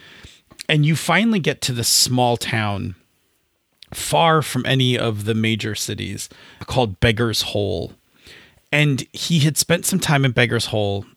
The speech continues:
uh, and then left just a couple days before you arrive. So when you arrive in Beggar's Hole, the town is, like, outraged at Morden.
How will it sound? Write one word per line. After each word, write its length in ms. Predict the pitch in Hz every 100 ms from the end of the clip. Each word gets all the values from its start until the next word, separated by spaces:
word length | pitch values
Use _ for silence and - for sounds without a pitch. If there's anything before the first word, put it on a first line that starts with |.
| _ - -
uh, 220 | 117 110
and 180 | 110 113
then 280 | 113 117 113
left 720 | 98 107 95 - - - - - - _ -
just 460 | - 170 165 -
a 40 | 147
couple 300 | - 127 127
days 380 | 110 107 107 -
before 380 | - - 107
you 180 | 101 92
arrive. 560 | 87 98 55 50 - - - - - - - - - - _
So 540 | - - 175 151 135 113 - _
when 240 | - 151 156
you 140 | 175
arrive 420 | 175 127 139 180
in 100 | 180
Beggar's 400 | 143 135 117 110
Hole, 280 | - 117 104
the 120 | 98
town 400 | 110 - 117 117
is, 140 | 113 101
like, 200 | 110 - -
outraged 1040 | 117 - - 107 101 98 - 95 - - - _ - _ _ _ -
at 280 | 131 104
Morden. 540 | 120 101 98 95 95